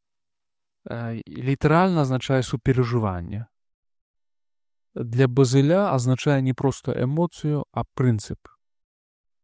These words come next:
Прынцып, э, на якім, э, трымаецца, м, свет. Прынцып, э, які пранікае ўсё, э, стварэнне.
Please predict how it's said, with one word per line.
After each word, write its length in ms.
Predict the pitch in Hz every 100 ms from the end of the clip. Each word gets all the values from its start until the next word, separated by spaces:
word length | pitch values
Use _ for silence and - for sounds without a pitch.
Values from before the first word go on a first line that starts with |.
| _ _ _ _ _
Прынцып, 540 | - 156 185 - 175 160 -
э, 260 | - - 120
на 200 | 117 123
якім, 600 | 123 120 - 147 151 151 -
э, 240 | 123 117 -
трымаецца, 920 | 120 117 123 120 117 - 123 117 123 _ _ 143
м, 280 | - -
свет. 640 | 117 - 135 117 101 - - - _ _ _ _ _ _ _ _ _ _ _ _ - -
Прынцып, 500 | 139 165 - 139 - -
э, 240 | 107 113
які 360 | 113 117 - 143
пранікае 600 | - 117 117 117 127 123
ўсё, 460 | 113 - - 120 - - _ _
э, 180 | 120 113 -
стварэнне. 840 | - - - 120 131 131 107 95